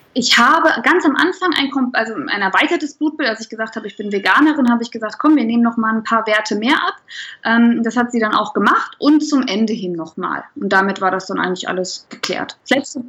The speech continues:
Blutbild war, glaub ich, nach der Geburt. Äh, da sind noch mal die Eisenwerte und sowas gecheckt worden und das war auch top, was, äh, nach der Geburt nicht unbedingt immer üblich ist. Also von daher war ich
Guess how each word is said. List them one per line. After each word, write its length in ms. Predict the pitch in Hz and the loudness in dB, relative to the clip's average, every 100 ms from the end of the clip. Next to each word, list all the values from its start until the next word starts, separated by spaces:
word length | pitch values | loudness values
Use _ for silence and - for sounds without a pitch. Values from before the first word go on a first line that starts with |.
| - | -4
Blutbild 460 | 285 - 269 262 | -4 0 0 2
war, 160 | 254 240 | 2 2
glaub 240 | 240 233 | 4 2
ich, 80 | 233 | 0
nach 280 | 226 226 240 | 0 0 -2
der 120 | 233 | -4
Geburt. 480 | 208 202 233 311 320 | -4 0 2 2 0
Äh, 100 | 240 | -2
da 140 | 226 | 0
sind 100 | 226 | 2
noch 80 | 226 | 2
mal 160 | 214 208 | 2 0
die 60 | |
Eisenwerte 520 | - 269 285 262 262 262 | 2 4 4 2 0 0
und 100 | 247 | -2
sowas 260 | 247 240 | 0 -4
gecheckt 420 | 247 240 233 233 226 | -4 -4 -4 -4 -6
worden 260 | 220 226 | -4 -2
und 80 | 214 | -4
das 140 | 208 | -4
war 160 | 214 208 | -2 0
auch 180 | 233 - | 0 -4
top, 300 | - 262 - | -6 -6 -6
was, 220 | 208 - | -8 -8
äh, 220 | - 202 | -6 -2
nach 160 | 208 - | 0 0
der 100 | 214 | 0
Geburt 280 | 202 208 226 | 0 0 2
nicht 140 | 240 | 4
unbedingt 220 | 240 233 | 4 4
immer 160 | 233 233 | 4 2
üblich 340 | 240 240 233 | 0 0 0
ist. 240 | 226 226 - | 0 -2 -2
Also 220 | 190 196 | -2 -2
von 160 | 202 | -2
daher 240 | 190 196 190 | 0 0 2
war 140 | 190 | 2
ich 140 | 196 | 2